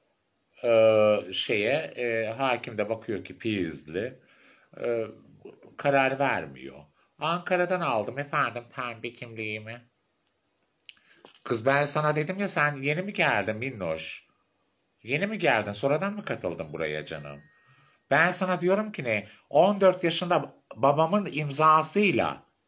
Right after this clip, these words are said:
ben hayatım boyunca kesinlikle lazere gitmiş, epilasyona gitmiş bir Sibel Baysal değilim. Yemin ederim.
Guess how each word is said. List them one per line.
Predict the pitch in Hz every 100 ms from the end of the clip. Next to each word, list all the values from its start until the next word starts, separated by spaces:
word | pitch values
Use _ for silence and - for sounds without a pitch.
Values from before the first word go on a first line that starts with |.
| _ _ _ _ _ _ _ _ _ _ _ _ _ _ _ _ _ _ _ _ _ _ _ _ _ _ _ _ _ _ _ _ _ _ _ _ _ _ _ _ _ _ _ _ _ _
ben | 113 165 202
hayatım | 151 160 170 175 - 220
boyunca | 175 160 180 151 117 85 71 _ _ _ _ _ _ _ _ _ _ _ _ - - - - - - -
kesinlikle | 175 175 - 190 220 220 170 135
lazere | 180 151 170 180
gitmiş, | 165 160 180 196 -
epilasyona | 151 165 165 165 165 180
gitmiş | 160 160 175 180 127
bir | 165 170
Sibel | 160 156 170 143
Baysal | 147 143 180 175 147
değilim. | 160 135 107 113
Yemin | 151 185
ederim. | 156 104 82 71